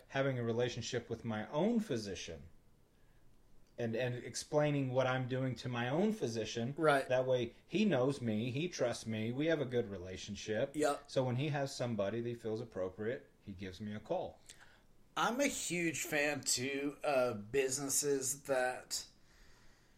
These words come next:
Speaker 2: I'm not, I'm not opposed to, like, if I were to be able to start a business and s-, make it a chain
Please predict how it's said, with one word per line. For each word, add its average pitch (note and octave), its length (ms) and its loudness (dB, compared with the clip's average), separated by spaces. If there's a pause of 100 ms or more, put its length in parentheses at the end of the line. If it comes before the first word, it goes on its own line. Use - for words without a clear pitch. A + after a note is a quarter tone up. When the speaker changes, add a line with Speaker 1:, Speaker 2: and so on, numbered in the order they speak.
(1080)
Speaker 2:
I'm G#3 180 4
not, A3+ 420 4
I'm F#3+ 80 -4
not G3 140 4
opposed D#3 520 2
to, D#3+ 80 0
like, C#3+ 240 4
if C#3+ 140 -2
I G#3+ 180 4
were A#3 160 6
to F3+ 60 -2
be E3+ 60 2
able E3 220 4
to C#3+ 60 -2
start D3 240 -2
a C3+ 40 2
business C3+ 460 0
and B2 80 -2
s-, - 80 -8 (120)
make C#3+ 260 0
it D#3 60 2
a B2+ 60 0
chain C#3+ 640 0